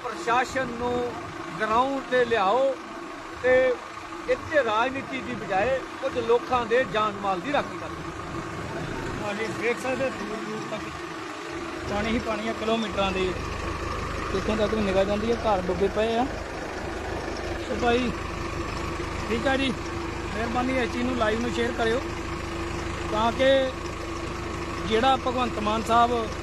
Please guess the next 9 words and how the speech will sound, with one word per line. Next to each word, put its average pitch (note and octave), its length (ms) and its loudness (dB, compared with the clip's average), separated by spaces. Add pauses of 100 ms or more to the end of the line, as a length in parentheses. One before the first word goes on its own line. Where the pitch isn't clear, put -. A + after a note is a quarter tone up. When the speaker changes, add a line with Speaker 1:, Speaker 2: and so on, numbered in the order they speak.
(160)
Speaker 2:
ਵਾਰ-ਵਾਰ G#3 420 4
ਜਥੇਬੰਦੀਆਂ G#3+ 600 2
ਨੂੰ B3 120 2
ਲਾਮਾ B3 280 4
ਦਿੰਦੇ G#3+ 340 2
ਆ, F3 100 2 (1700)
ਉਹਨਾਂ C#4 260 8
ਦੇ C#4 100 2
ਵੀ C4 340 0